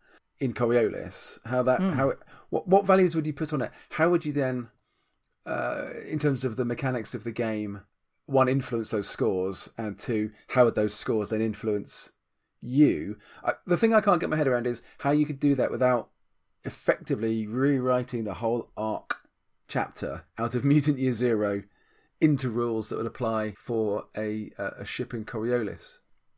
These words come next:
Speaker 2: Well, I think it would be a big project if, you know, I don't think there's any little things that one can feed in.
Speaker 1: No.
Speaker 2: Although, off the top of my head, I'm thinking, you know, here's an interesting thing. Uh,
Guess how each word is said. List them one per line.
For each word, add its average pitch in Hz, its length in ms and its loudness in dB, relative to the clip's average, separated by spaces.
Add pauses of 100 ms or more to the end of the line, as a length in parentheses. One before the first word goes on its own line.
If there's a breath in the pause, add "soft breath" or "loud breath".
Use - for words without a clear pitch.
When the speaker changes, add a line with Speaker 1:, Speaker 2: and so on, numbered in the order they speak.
Speaker 2:
Well, 135 140 0
I 127 120 4
think 208 220 2
it 175 80 -4
would 180 140 2
be 156 100 0
a 135 40 0
big 127 240 -6
project - 500 -4
if, - 180 -12
you 165 80 -6
know, 107 140 -6 (320)
I 135 80 0
don't 175 140 -4
think 175 140 -8
there's 151 140 -2
any 139 180 -2
little 139 440 -4
things 113 400 -6
that - 120 -10
one 117 200 -8
can 117 320 -10 (140)
feed 131 340 -8
in. 123 100 -2
Speaker 1:
No. 107 240 -2
Speaker 2:
Although, 185 260 2 (460 loud breath)
off 247 160 6
the 226 100 0
top 208 180 2
of 165 60 -6
my 151 140 0
head, 117 360 -4 (120)
I'm 143 200 0
thinking, 135 360 -6
you 143 100 -2
know, 123 60 -6
here's 180 240 -6
an 190 80 -6
interesting 147 460 -6
thing. 113 300 -10 (680 soft breath)
Uh, 139 180 2